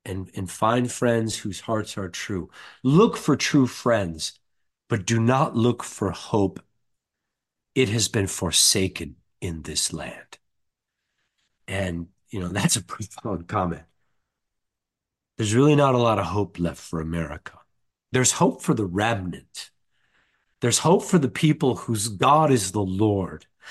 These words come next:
You know, the scripture speaks in the book of Isaiah. Um, the text says, you know, "These, these were children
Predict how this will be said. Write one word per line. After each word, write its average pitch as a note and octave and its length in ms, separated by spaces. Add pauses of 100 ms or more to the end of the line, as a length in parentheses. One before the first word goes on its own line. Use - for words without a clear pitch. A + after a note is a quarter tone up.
(380)
You A2+ 80
know, A2+ 40
the G#2+ 100
scripture F3 520
speaks - 580
in B2+ 260 (280)
the A#2+ 120
book D3 300
of A2 420 (360)
Isaiah. A#2+ 720 (480)
Um, G#2+ 400 (640)
the B2+ 100
text - 440
says, A#2 260
you A#2 60
know, A#2+ 120
"These, C3 440 (320)
these D3+ 360
were D#3+ 140
children G2 880